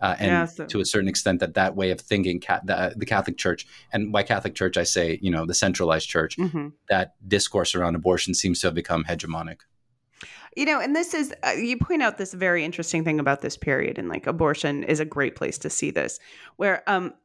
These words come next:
Speaker 2: the intent, the intent of the authorities is so often to just fix the problem, not punish so much as just fix the problem. So yeah, Giovanna, let's, she's okay now, and Giovanna's gonna get married,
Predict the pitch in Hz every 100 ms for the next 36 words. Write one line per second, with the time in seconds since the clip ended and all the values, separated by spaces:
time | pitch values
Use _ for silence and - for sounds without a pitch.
0 | _ - - 214 262 254 254 285 330 320
1 | - - 180 240 277 330 311 277 220 196
2 | 196 196 190 175 196 - 202 175 185 190
3 | 185 170 - 190 - - - - - 208
4 | - - 170 - 147 - - - - 185
5 | - - 277 208 - - - _ - 208
6 | 180 165 - 175 180 175 - - _ _
7 | _ - 254 - - 175 - 156 - -
8 | - - - - 226 190 - - 277 220
9 | 175 180 175 - 196 - - 220 233 226
10 | 247 202 185 - - - 196 175 175 165
11 | 165 156 - - 277 269 269